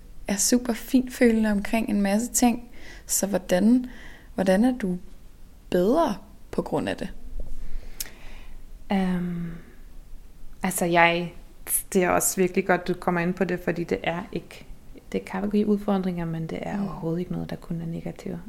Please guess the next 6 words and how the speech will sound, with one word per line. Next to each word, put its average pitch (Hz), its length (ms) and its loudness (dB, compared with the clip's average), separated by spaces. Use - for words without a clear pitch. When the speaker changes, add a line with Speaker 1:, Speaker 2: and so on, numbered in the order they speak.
Speaker 2:
Øhm, 170 100 -6
Speaker 1:
Nej. 208 100 -2
Speaker 2:
jamen, 196 320 12
ligesom 190 360 2
jeg 180 180 4
tager 180 480 4